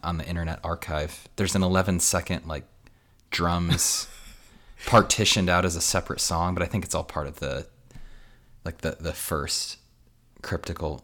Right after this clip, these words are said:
Speaker 2: I think it's part of the
Speaker 1: I
Speaker 2: other
Speaker 1: did
Speaker 2: one. Yeah. I, P-, so
Speaker 1: Oh, okay.
Speaker 2: that, that kinda made me laugh. I, <laughs> the,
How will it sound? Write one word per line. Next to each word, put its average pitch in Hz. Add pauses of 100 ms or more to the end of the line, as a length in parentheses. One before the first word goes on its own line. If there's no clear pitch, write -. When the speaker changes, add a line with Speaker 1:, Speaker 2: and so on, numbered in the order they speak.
Speaker 2:
I 156
think 208
it's -
part 151
of 135
the 120
Speaker 1:
I 131
Speaker 2:
other 139
Speaker 1:
did 107
Speaker 2:
one. 107
Yeah. 156
I, 120 (220)
P-, -
so 180
Speaker 1:
Oh, 113
okay. -
Speaker 2:
that, 247
that 208
kinda 294
made 180
me 156
laugh. 123
I, 165 (460)
<laughs> -
the, 156